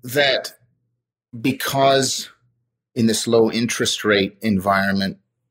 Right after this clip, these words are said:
margins on traditional banking products are squeezed to such a level that banks have been forced to find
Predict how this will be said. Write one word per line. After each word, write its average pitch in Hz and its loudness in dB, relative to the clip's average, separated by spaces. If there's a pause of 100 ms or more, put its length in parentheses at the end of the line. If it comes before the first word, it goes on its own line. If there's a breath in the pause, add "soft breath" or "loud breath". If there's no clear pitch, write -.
(280)
margins 107 2
on 101 -2
traditional 98 -2
banking 98 -6
products 98 -2 (800 loud breath)
are 110 2
squeezed 110 -2 (600)
to - -4
such - -2
a 107 0
level 104 2
that 95 0 (1160)
banks 117 -2
have 104 -4
been 101 -2
forced - 0
to 98 -8
find 95 -2